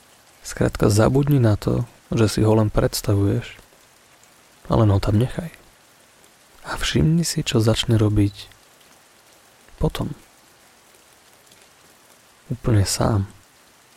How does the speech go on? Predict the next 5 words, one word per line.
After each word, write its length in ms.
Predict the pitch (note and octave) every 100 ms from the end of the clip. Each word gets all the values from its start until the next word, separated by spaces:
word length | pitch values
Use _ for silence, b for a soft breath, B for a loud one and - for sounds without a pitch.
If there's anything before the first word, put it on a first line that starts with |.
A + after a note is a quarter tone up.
| - _ -
Automaticky 720 | C3 - G#2+ G2+ G#2+ - -
môže 240 | A#2 A#2+
začať 400 | A#2+ B2 - A#2
robiť 240 | A#2 A#2+ A2
niečo, 500 | G#2 G#2 A2 -